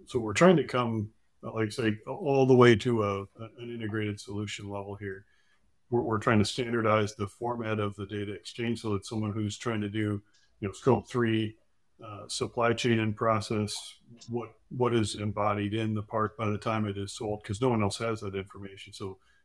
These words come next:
you really want a way for, uh, whoever's in possession of that information to make it available to whoever is downstream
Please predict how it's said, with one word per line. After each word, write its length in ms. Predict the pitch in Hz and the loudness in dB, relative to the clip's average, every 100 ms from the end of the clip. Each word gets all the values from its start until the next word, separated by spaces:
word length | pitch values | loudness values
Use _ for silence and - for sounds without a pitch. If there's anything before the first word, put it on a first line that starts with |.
| - | -18
you 100 | 131 | -16
really 400 | 120 113 131 139 | -10 4 10 12
want 320 | 120 117 123 117 | 10 6 2 2
a 60 | |
way 300 | 107 107 107 | 2 0 -2
for, 540 | 101 - 104 101 101 98 _ _ _ _ | -8 -8 -6 -4 -6 -8 _ _ _ _
uh, 160 | 107 98 | -10 -8
whoever's 400 | 104 131 120 117 | 4 8 8 8
in 140 | 120 113 | 6 2
possession 500 | 110 113 107 - 117 | -2 0 0 -2 -10
of 60 | |
that 160 | 107 104 | -8 -6
information 520 | 104 110 107 101 104 - | -6 -6 -6 -6 -10 -14
to 120 | 101 | -10
make 260 | 107 110 | -8 -8
it 80 | 110 | -8
available 420 | 101 107 107 104 104 | -8 -6 -6 -6 -10
to 100 | 101 | -6
whoever 280 | 110 101 | -4 -4
is 120 | 98 - | -10 -8
downstream 680 | 101 104 104 - 110 104 104 | -4 -4 -6 -8 -12 -10 -10